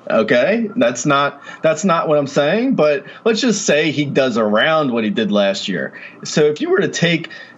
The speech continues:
his stats, 'cause last year wasn't an anomaly. Last year was basically what he did the year before, too. He, fourteen homers and six steals in twenty sixteen,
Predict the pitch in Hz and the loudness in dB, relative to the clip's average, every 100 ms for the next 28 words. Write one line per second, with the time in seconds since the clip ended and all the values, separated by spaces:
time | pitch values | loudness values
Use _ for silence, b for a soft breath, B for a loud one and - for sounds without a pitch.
0 | - 143 147 107 - - 120 131 147 - | -6 -2 0 -2 -4 0 0 0 -2 -8
1 | - 160 147 180 139 165 214 269 - 202 | -4 -2 0 -2 -2 -2 0 0 0 0
2 | 180 143 165 165 151 123 117 117 131 147 | 0 2 0 0 0 2 2 2 2 0
3 | 117 92 87 78 - 127 151 196 196 160 | 0 -2 -4 -6 -4 0 2 0 0 0
4 | 147 127 127 117 B B - 151 147 147 | 0 2 0 -2 B B -2 0 0 -2
5 | 135 127 117 120 107 127 107 113 123 101 | 2 2 2 0 2 2 2 2 2 0
6 | - 156 113 87 - 113 82 - - 135 | 0 0 0 0 0 0 -2 -6 -2 0
7 | 143 127 - 175 180 196 185 156 170 185 | 0 -2 0 0 0 2 2 2 2 2
8 | 180 165 - B - 233 208 190 185 - | 2 0 -4 B -2 0 2 0 0 0
9 | 180 175 190 190 170 117 107 160 156 156 | 2 4 4 2 0 0 0 2 2 2
10 | 165 143 - 156 160 160 | 0 -2 0 2 2 0